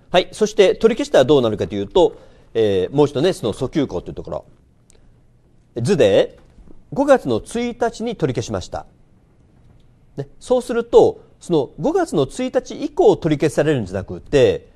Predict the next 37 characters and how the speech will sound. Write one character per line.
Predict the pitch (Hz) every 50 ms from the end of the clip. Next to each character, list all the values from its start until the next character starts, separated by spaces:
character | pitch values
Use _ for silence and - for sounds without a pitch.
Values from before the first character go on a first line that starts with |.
| _ - _ _ _ _ _
最 | - - 254 269 285
初 | - 370
に | - -
遡 | - - 196 202 - 269 294 262 277 262
っ |
て | 262 - 339
っ | 320
て | - -
こ | 117 92
と | -
で | 147
す。 | - - - - _ _ _ _ _ _ _ _ _ _ _ _ _ - _ _ _ _ _ _ _ _ _ _ _ _ - - _
最 | - - 226 226
初 | 226 - 254
に | 143 110
遡 | - - 247 - 294 294 247 247
っ | 233
て、 | - - _ _ 311 269 208 - - - - -
初 | - 165 160 185 214
め | 247 -
か | - - 339 233
ら | 123 107 113 156 240 294 - -
そ | - - 151
の | 127
一 | 127 127 -
生 | - - 151 120 113
児 | 147
は | 165 117 87 - - - -
な | - 117 190 233
か | - 269
っ | -
た | - 180
こ | - -
と | - 95
に | 87
な | 85 80
る | - -